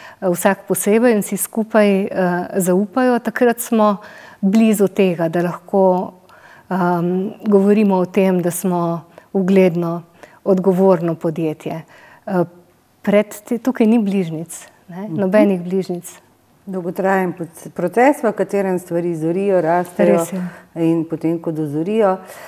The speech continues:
Speaker 2: Eh, v tem procesu so zelo pomembni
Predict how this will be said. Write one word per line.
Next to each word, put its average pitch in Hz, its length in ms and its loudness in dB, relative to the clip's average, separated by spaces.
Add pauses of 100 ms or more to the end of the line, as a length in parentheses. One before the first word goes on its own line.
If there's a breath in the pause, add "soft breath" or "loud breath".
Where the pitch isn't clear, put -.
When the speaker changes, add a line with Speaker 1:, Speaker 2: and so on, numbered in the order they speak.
(180 loud breath)
Speaker 2:
Eh, 196 640 8 (100)
v 180 200 -6
tem 247 360 -2
procesu 233 640 0
so 190 180 -6
zelo 180 300 -2
pomembni 147 680 -2